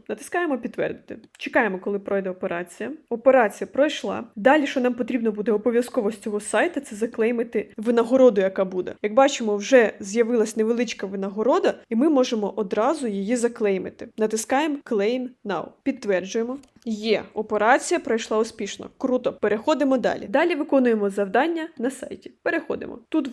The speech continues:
ви натиснете «Під'єднатись». Я вже просто під'єднана. І тут нам потрібно виконати завдання. Давайте разом з вами їх виконаємо. Перше, що потрібно, це підписатись на Twitter. Ми вже на нього підписані, тому просто натискаємо «Claim».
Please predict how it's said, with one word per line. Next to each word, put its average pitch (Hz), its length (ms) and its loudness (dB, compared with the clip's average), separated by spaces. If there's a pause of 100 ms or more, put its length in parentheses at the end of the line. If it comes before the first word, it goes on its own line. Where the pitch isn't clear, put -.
ви 233 160 0
натиснете 220 500 -2
«Під'єднатись». 190 800 -4
Я 208 160 0
вже 214 160 -4
просто 214 320 -10
під'єднана. 190 640 -8
І 247 80 -2
тут 392 220 0
нам 294 140 2
потрібно 254 340 0
виконати 226 440 -2
завдання. 202 460 -6
Давайте 226 400 0
разом 226 300 0
з 214 60 -10
вами 247 360 -2
їх 233 280 -8
виконаємо. - 520 -8
Перше, 311 280 0
що 226 180 -4
потрібно, 302 500 -6
це 226 220 2
підписатись 220 800 -6
на 226 100 -2
Twitter. 202 360 -10 (200)
Ми 277 180 2
вже 247 160 2
на 220 100 2
нього 214 220 -2
підписані, 339 560 -2
тому 233 300 -4
просто 262 360 -2
натискаємо 220 580 -4
«Claim». 170 300 -2